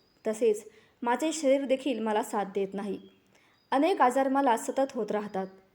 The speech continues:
हा व्यक्ती ज्यावेळेस स्वामी महाराजांना सगळं सांगत होता त्यावेळेस स्वामी महाराज एक काडी घेऊन जमिनीवर काहीतरी रेखाटत बसले होते.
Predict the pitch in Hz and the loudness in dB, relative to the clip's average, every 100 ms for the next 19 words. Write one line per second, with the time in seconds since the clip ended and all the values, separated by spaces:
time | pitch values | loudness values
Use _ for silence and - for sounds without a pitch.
0 | _ _ _ _ - 349 381 370 285 254 | _ _ _ _ 2 4 4 0 -4 -4
1 | 226 262 311 285 233 226 - 240 277 262 | 2 2 4 4 2 2 -2 0 0 0
2 | 233 220 247 240 202 214 220 233 233 196 | -2 -2 -2 -2 -4 -4 -2 -2 -4 -6
3 | 220 262 254 185 185 _ _ _ _ _ | -4 -4 -4 -6 -8 _ _ _ _ _
4 | _ 302 339 339 285 240 269 226 240 269 | _ 4 4 6 4 4 2 0 0 2
5 | 277 208 190 - - _ _ _ _ - | 2 2 0 -4 -20 _ _ _ _ 0
6 | 349 - 254 240 262 262 247 220 226 233 | 0 4 4 6 2 2 2 2 0 2
7 | 254 269 208 - - _ _ - 277 320 | 2 2 0 -2 -16 _ _ 0 2 2
8 | 311 240 240 226 226 214 233 240 - 208 | 2 2 2 0 -2 -2 -2 -4 -2 -4
9 | 220 190 | -2 -6